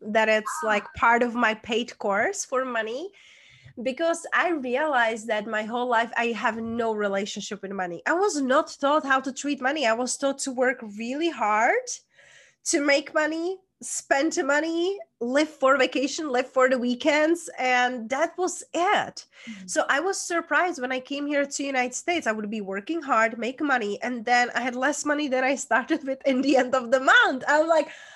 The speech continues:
Speaker 1: "Oh my gosh, we don't have credit cards in Czech Republic." It's not the system like here, you know? So dang, when I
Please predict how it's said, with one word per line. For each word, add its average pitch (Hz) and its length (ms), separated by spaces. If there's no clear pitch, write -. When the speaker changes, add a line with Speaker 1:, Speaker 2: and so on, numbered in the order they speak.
Speaker 1:
"Oh 302 140
my 349 180
gosh, 330 320
we 247 140
don't 294 180
have 247 240
credit 226 340
cards 202 340
in 196 80
Czech 208 220
Republic." 185 400
It's 247 260
not 254 280
the 233 60
system 214 480
like 196 200
here, 202 400
you 208 220
know? 208 240
So 226 500
dang, 240 540
when 240 200
I 220 320